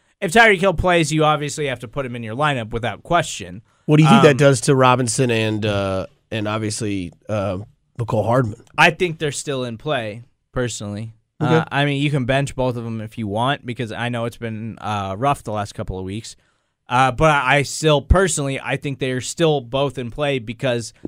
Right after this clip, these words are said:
Speaker 1: that Texans secondary is not good, and I think that the Chiefs can beat them deep. Um,
Speaker 2: You wanna let the people know what they should do with Will Fuller this week,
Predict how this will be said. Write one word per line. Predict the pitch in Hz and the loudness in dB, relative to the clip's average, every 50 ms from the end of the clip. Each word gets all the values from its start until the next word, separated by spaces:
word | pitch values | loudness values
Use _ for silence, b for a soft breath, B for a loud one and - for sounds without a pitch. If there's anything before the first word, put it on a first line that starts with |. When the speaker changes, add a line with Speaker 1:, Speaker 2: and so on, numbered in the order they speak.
| B - - | B -8 -4
Speaker 1:
that | 131 127 - | -4 -4 0
Texans | - 151 139 - 139 127 - | 0 -2 -2 -2 -4 -6 -4
secondary | - 135 131 - 123 117 117 113 110 107 | -4 -4 -2 -4 -4 -4 -4 -4 -4 -6
is | 107 104 - | -6 -8 -6
not | 117 104 107 - | -8 -8 -8 -6
good, | - 120 110 82 53 - - - | -6 -6 -6 -6 -8 -10 -16 -12
and | - 110 113 | -8 -4 -4
I | 113 110 | -4 -2
think | - 123 117 107 | -2 -4 -6 -6
that | - 123 117 107 | -6 -6 -6 -6
the | 107 101 | -8 -8
Chiefs | - - 127 113 - | -8 -6 -6 -6 -6
can | - 120 110 | -8 -8 -8
beat | 110 120 113 - | -6 -8 -8 -6
them | - 117 104 104 | -6 -6 -6 -6
deep. | 101 123 123 107 95 - - - _ _ _ _ _ _ _ _ | -6 -6 -6 -6 -8 -10 -16 -20 _ _ _ _ _ _ _ _
Um, | - 120 113 113 117 110 101 101 104 107 - _ _ - | -6 -4 -4 -4 -4 -6 -8 -10 -14 -16 -18 _ _ 2
Speaker 2:
You | 143 147 | 4 4
wanna | 147 135 | 6 6
let | 139 139 123 | 4 4 2
the | 131 | 2
people | 117 143 147 131 135 | 2 2 2 2 4
know | 135 139 143 | 6 6 6
what | 139 139 | 6 4
they | 139 | 2
should | 135 135 127 | 2 2 2
do | 143 143 | 2 2
with | 139 127 | 4 6
Will | 135 147 139 | 6 6 6
Fuller | - 147 143 147 156 156 | 8 6 6 6 6 6
this | 156 151 - | 4 2 2
week, | 185 180 165 165 | 2 2 2 0